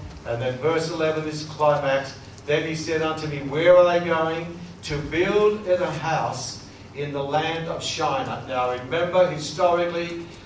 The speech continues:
seventy years captivity, Babylon captivity is ended, Babylon has fallen, Daniel five. They are under the kingdom of Medo Persia.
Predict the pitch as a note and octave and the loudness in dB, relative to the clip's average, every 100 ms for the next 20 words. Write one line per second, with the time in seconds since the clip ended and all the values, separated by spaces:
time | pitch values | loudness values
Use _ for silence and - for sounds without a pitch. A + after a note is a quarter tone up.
0 | - - - F#3+ G3+ G3+ G3+ G3 G3 - | -18 -12 0 2 2 0 -2 -2 -2 -2
1 | F#3 F#3 - F3+ F3+ F3+ F3+ - E3+ F3+ | 0 0 0 -2 -2 -4 -4 0 4 6
2 | F3+ F3+ F3 F3 F3 F3 D#3+ D3+ D3+ D3+ | 6 4 4 0 -2 -2 -6 -6 -6 -4
3 | F3 F3+ F3+ F3+ F3 E3 F3 E3+ D#3+ D#3+ | 2 2 4 0 0 2 2 2 -2 -6
4 | E3 F3+ F#3 F3+ F3 F3 E3+ - - D#3 | -6 2 8 10 8 2 -6 -14 -6 -2
5 | E3+ E3+ E3 - F3 D#3+ G#2+ - - - | 0 -2 -4 0 2 2 0 -4 -12 -16
6 | - - - D3 D3 - D#3+ F3+ F#3 F3+ | -18 -18 -6 0 2 4 4 2 0 -4
7 | F3 F3+ F3+ F3+ D#3 D3 D#3+ F3+ F3+ F3 | -4 -4 -4 -4 -4 -4 -4 -2 -2 -2
8 | F3 F#3 F#3 F#3 F#3+ F#3+ | 2 4 4 2 -2 -4